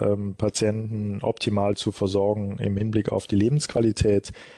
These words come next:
mit Hilfsmitteln, mit Heilmitteln, ähm, Komplikationen vermeiden und so weiter. Eine ursächliche Behandlung ist leider nicht möglich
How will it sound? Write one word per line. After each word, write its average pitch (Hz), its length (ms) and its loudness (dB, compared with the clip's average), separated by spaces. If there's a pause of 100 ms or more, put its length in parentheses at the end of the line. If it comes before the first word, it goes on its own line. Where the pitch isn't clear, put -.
(180)
mit 113 160 0
Hilfsmitteln, 110 580 2
mit 101 220 0
Heilmitteln, 101 840 2
ähm, 95 460 0
Komplikationen 104 640 0
vermeiden 95 960 0
und 104 200 0
so 95 160 0
weiter. 117 500 2 (1300)
Eine 110 120 4
ursächliche 123 600 2
Behandlung 104 380 0
ist 101 240 -2 (180)
leider 107 320 2
nicht 101 200 0
möglich 127 500 2